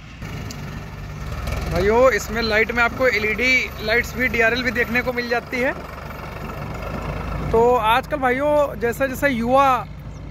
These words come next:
युवा किसान खेती की तरफ दिलचस्पी ले रहे हैं, उस हिसाब से कंपनियों ने भी अपने ट्रैक्टरों में बड़े बदलाव और युवाओं के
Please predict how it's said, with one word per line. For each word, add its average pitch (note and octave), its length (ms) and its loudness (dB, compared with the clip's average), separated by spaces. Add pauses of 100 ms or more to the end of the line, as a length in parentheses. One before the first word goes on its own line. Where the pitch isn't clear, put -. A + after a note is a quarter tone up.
(500)
युवा A#3+ 260 4
किसान B3+ 680 0 (320)
खेती A3 260 -2
की B3 100 -4
तरफ A#3+ 160 -6
दिलचस्पी G#3+ 480 0
ले A#3+ 160 6
रहे B3 100 4
हैं, B3 80 4
उस B3 140 -2
हिसाब A#3+ 240 -2
से C4 120 -2
कंपनियों A#3+ 440 -2
ने B3 100 0
भी A#3+ 100 2
अपने B3 240 2
ट्रैक्टरों A#3+ 360 0
में B3 240 0 (640)
बड़े A3 200 6
बदलाव A#3 320 4
और B3+ 180 4
युवाओं A3+ 420 2
के C4 220 2